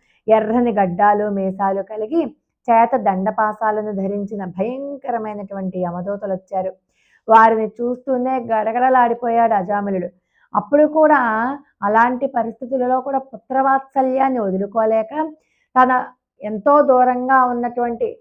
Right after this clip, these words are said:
తన కుమారుడు వాళ్ళ బాల్యమిత్రులతో ఆటల్లో మునిగిపోయినప్పటికీ కూడా, "ఓ నారాయణ, నారాయణ, ఓ నా తండ్రి, నారాయణ" అంటూ పిలుస్తూ ఉన్నాడు. ఆ తండ్రి పిలుపులు కొడుకుకి వినపడలేదు. అతను రాను లేదు.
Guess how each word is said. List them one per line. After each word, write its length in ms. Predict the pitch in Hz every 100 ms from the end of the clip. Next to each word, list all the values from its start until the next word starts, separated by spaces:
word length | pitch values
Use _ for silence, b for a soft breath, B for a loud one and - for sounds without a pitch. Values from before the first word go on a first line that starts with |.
| 214
తన 200 | 214 208 -
కుమారుడు 480 | 202 214 247 269
వాళ్ళ 680 | - - - 202 208 208 196
బాల్యమిత్రులతో 1000 | 185 185 190 214 233 233 240 233 226 240
ఆటల్లో 600 | 220 196 190 208 208 226
మునిగిపోయినప్పటికీ 920 | 208 196 196 196 214 208 208 202 208
కూడా, 560 | 196 214 233 190 208 220 _ _ _ _ _ _
"ఓ 40 | 190
నారాయణ, 500 | 196 208 233 240 233
నారాయణ, 760 | 220 175 180 196 220 240 240
ఓ 140 | 226 202
నా 180 | 196
తండ్రి, 680 | 196 196 202 254 247 180 - b b b -
నారాయణ" 480 | 214 226 240 254 254
అంటూ 880 | 247 220 202 190 190 247 202 202 294 - _ _ -
పిలుస్తూ 380 | 262 254 - 262
ఉన్నాడు. 380 | 214 208 190 185
ఆ 220 | 190 208
తండ్రి 480 | 220 208 180 190 262
పిలుపులు 440 | 294 240 214 254 262
కొడుకుకి 440 | 233 190 233 247
వినపడలేదు. 680 | 208 190 226 220 208 180 180 b b b -
అతను 300 | 254 294 277
రాను 360 | 208 190 196
లేదు. 340 | 196 196 190